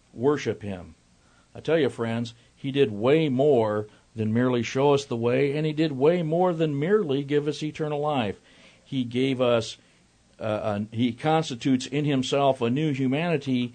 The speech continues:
that he desires to exalt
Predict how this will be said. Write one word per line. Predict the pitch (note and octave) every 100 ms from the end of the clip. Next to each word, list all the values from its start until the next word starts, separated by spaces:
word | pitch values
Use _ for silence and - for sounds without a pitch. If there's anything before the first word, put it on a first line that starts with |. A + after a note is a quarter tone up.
| - - _
that | B2 A#2+ A#2
he | E3
desires | C#3+ A#2+ A#2 D3 E3 D3+ B2+
to | - A#2+
exalt | A#2+ A2 F#2+ C#3+ E3 B2+ B2 B2+